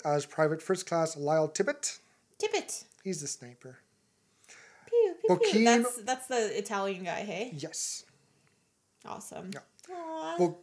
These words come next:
Speaker 1: Bokeem Woodbine as Sergeant Renson, who <laughs> doesn't last long, but he has a, he shone.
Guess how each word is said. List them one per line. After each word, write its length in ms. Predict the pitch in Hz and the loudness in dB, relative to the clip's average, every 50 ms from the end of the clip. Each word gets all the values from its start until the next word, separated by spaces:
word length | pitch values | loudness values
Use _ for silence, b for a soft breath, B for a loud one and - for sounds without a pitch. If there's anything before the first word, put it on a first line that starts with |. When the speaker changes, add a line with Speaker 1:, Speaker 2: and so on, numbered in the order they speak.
| _ - 156 | _ -8 -6
Speaker 1:
Bokeem 480 | 165 170 170 - 208 220 226 226 226 240 240 | -6 -6 -4 -2 -2 0 0 0 -2 -4 -4
Woodbine 540 | 185 156 175 185 160 147 170 165 180 208 226 226 | 0 4 4 4 4 4 4 6 6 6 4 4
as 180 | 170 156 151 | 2 0 0
Sergeant 460 | - 170 165 151 143 160 156 156 147 - - _ _ _ _ _ _ 147 | 0 0 0 0 0 -2 -2 -4 -4 -8 -14 _ _ _ _ _ _ -2
Renson, 440 | 151 151 151 151 147 - 196 240 - - _ _ _ _ _ _ _ _ _ _ _ _ _ _ _ _ _ _ _ _ _ _ _ _ _ _ - - | -2 -2 -2 -2 -2 -4 -4 -6 -8 -12 _ _ _ _ _ _ _ _ _ _ _ _ _ _ _ _ _ _ _ _ _ _ _ _ _ _ -10 -4
who 240 | - 156 151 143 143 143 - | -2 -2 -2 -2 -4 -8 -10
<laughs> 160 | - - 175 156 | -8 -4 -4 -2
doesn't 300 | 151 147 123 131 123 123 | -2 -2 -4 -6 -10 -10
last 240 | 123 127 - - | -12 -12 -12 -12
long, 260 | 127 127 120 127 135 135 | -12 -12 -12 -12 -14 -12
but 100 | 135 139 | -12 -8
he 140 | - 180 185 | -4 0 2
has 200 | 170 170 170 151 | 2 2 2 0
a, 60 | 151 139 131 - - B B B B B B | -2 -6 -10 -16 -18 B B B B B B
he 340 | B B 185 208 208 208 190 160 147 151 - _ _ _ _ _ _ _ _ _ _ - | B B -2 -2 -2 -2 -4 -6 -8 -12 -16 _ _ _ _ _ _ _ _ _ _ -10
shone. 460 | - - - 165 151 139 135 131 123 | -8 -6 -4 -2 -4 -4 -6 -10 -14